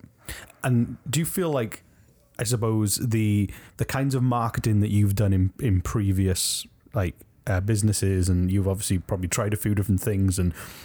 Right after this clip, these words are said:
you know, um, had success in different, different angles with it. Although this isn't directly for your business, how do you feel this kind of messaging being pumped out is different from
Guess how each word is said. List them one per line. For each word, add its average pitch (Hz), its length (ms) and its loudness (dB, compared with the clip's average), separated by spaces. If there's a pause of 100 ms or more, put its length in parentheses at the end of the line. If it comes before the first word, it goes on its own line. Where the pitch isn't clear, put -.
(160)
you 117 80 0
know, 95 300 0
um, 90 340 0
had 110 180 -2
success 110 440 -2
in 110 80 2
different, 101 340 -2
different 101 320 -2
angles 101 380 0
with 90 100 2
it. 85 140 -4 (260)
Although 127 220 0
this 135 100 0
isn't 131 240 0
directly 113 380 -2
for 104 240 0
your 98 80 0
business, 92 500 -2 (240)
how 120 140 0
do 127 80 -2
you 131 40 -2
feel 123 220 -2
this 107 180 0
kind 104 240 -2
of 90 100 -2
messaging 98 600 0
being 92 180 2
pumped 92 260 -2
out 87 120 0
is 98 100 0
different 98 500 -2
from 85 420 -2